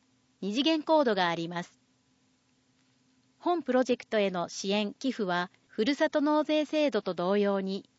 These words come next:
市内在住の寄付者も、寄付金控除の対象となります。制度上、市内在住の人からの寄付に対しては、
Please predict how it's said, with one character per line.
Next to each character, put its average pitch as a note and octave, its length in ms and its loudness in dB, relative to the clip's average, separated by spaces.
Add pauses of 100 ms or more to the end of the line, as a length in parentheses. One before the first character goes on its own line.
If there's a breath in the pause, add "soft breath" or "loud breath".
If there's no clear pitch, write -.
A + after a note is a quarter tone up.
(120)
市 E4+ 180 -4
内 C#4+ 280 2
在 A#3 260 0
住 C4+ 220 0
の C4+ 100 2
寄 B3 160 -4
付 B3 100 -8
者 G#3 200 -2
も、 F3 240 -4 (340)
寄 A3 160 -4
付 - 140 -8
金 D4+ 220 -2
控 D#4+ 260 4
除 A#3 100 -2
の F#3 140 -6
対 F#3+ 220 2
象 A3 220 0
と G#3+ 120 0
な G3+ 100 0
り F#3 140 -4
ま F#3 160 -2
す。 - 120 -20 (1300)
制 C#4+ 260 4
度 D#4 140 2
上、 C4+ 420 2 (220)
市 - 180 -4
内 D#4 280 2
在 G#3+ 240 4
住 A#3 200 0
の A#3 120 0
人 B3+ 200 -2
か A3 140 2
ら G#3 80 2
の F3+ 140 -6
寄 A#3 120 -6
付 A#3 140 -4
に G3+ 140 -2
対 G3 220 0
し - 40 -10
て F3 160 -6
は、 E3+ 220 -6